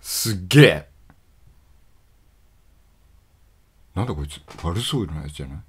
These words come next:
い？やべえって、超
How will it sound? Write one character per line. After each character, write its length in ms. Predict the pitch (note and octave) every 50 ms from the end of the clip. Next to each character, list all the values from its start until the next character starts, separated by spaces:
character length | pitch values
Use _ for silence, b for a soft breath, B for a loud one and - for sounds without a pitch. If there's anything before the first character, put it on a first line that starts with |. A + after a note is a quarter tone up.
| - - - - - - _ - - - - - - - - _ _ - - - - - - - - - - - - - - - _ - _ - - - - - - - - - - - - - - - - - _ - _ - - _ - - - - - _ - -
い？ 40 | G#2
や 160 | G#2+ A2 A2+
べ 100 | A2+ C#3+
え 200 | E3 D3+ C#3+ B2+ A2+
っ 20 |
て、 320 | - - - - A#2 D#3 D#3
超 240 | - - D3 F3